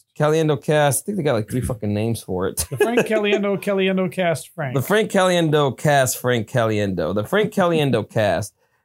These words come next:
Speaker 1: And I know that they refer to it as the Frank Cast, but
Speaker 2: Do they?
Speaker 1: on Apple, it is called the Frank Caliendo Cast. Um,
Speaker 2: That's best because people are gonna search his full name.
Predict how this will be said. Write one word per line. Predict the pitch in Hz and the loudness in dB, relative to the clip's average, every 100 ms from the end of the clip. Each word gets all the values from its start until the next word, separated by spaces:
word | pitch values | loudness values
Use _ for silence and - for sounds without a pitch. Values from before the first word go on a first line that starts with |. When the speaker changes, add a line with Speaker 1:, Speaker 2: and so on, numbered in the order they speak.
| - | 0
Speaker 1:
And | 160 | 2
I | 175 | 4
know | 185 185 | 4 4
that | 165 | 2
they | 160 | 2
refer | 135 160 | 2 2
to | 127 139 | 2 2
it | |
as | 113 | 2
the | 104 | -2
Frank | - 123 117 101 | 0 0 0 0
Cast, | 107 90 95 - | 0 0 -2 0
but | 175 175 139 | 2 4 2
Speaker 2:
Do | 143 | 0
they? | |
Speaker 1:
on | 156 147 143 165 | 2 2 2 2
Apple, | 214 233 135 117 117 123 - - | 2 2 2 2 0 -2 -6 -2
it | 117 | 2
is | 139 139 - | 4 2 0
called | - 120 113 113 - | -2 2 2 2 -2
the | 110 | -6
Frank | - - 131 135 - _ | -6 -4 0 0 -2 _
Caliendo | - 120 117 107 101 76 64 - | -2 0 2 0 0 -2 -6 -6
Cast. | - 71 - - - - _ _ _ _ _ _ _ - | -4 -4 -6 -10 -16 -20 _ _ _ _ _ _ _ -4
Um, | 127 120 120 113 | -2 0 0 -2
Speaker 2:
That's | - | -2
best | 151 151 151 - | 0 0 0 -2
because | 147 165 | -4 -4
people | 202 180 | -4 -4
are | 151 | -2
gonna | 139 | -2
search | - 156 | -4 -8
his | 123 | -8
full | - 127 120 | -12 -10 -8
name. | 123 113 | -8 -10